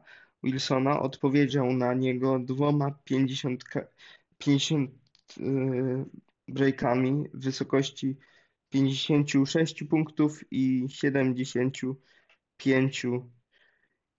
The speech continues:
I pow-, i powrócił w dalszym ciągu na, e, prowadzenie, wynoszące trzy frame'y. Potem, mm, zawodnik,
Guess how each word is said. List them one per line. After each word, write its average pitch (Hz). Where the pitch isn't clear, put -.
I 156
pow-, 147
i 165
powrócił 160
w 131
dalszym 143
ciągu 139
na, 123
e, 127
prowadzenie, 127
wynoszące 131
trzy 143
frame'y. 123
Potem, 147
mm, 131
zawodnik, 143